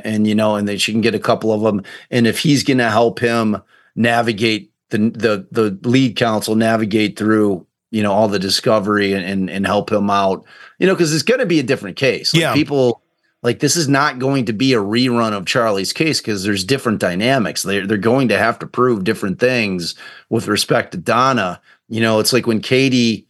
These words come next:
Speaker 1: the, the ex, the girlfriend who is you know, the one who basically set up the hit with, you know,
Speaker 2: Mm-hmm.
Speaker 1: Tato and, and,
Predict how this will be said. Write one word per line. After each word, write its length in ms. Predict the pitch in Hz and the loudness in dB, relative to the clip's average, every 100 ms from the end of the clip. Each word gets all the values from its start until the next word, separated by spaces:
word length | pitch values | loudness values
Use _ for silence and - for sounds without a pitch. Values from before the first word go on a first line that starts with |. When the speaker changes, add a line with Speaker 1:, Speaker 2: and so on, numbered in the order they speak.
| _ _ _ | _ _ _
Speaker 1:
the, 100 | 107 | -12
the 260 | 87 107 - | -2 -2 0
ex, 380 | 135 123 - - | 0 0 -2 -4
the 100 | 95 | -2
girlfriend 840 | 120 131 131 - 113 107 104 98 _ _ _ _ | 2 2 2 0 0 0 -2 -6 _ _ _ _
who 180 | 117 107 | 0 0
is 420 | 104 95 - - _ _ _ | 0 0 -4 -6 _ _ _
you 120 | 117 110 | -4 -2
know, 160 | 110 | 0
the 80 | 104 | 2
one 260 | 104 113 110 | 2 2 2
who 160 | 107 | 2
basically 520 | 92 101 110 110 110 104 | 2 2 0 -4 -4 -2
set 320 | - 123 113 | 2 2 4
up 280 | 113 113 - | 2 0 -6
the 120 | 92 | -2
hit 380 | 104 127 - _ _ | 2 0 0 _ _
with, 420 | 98 104 95 - _ _ - | -4 -2 -2 -10 _ _ -4
you 100 | 107 | 0
know, 240 | 104 98 | 0 -2
Speaker 2:
Mm-hmm. 280 | 117 127 131 - | 0 -2 -2 -8
Speaker 1:
Tato 600 | - 123 123 123 110 104 | -2 -2 2 2 4 2
and, 320 | 104 101 95 - | 0 -2 -6 -6
and, 360 | 101 98 90 | -4 -2 -4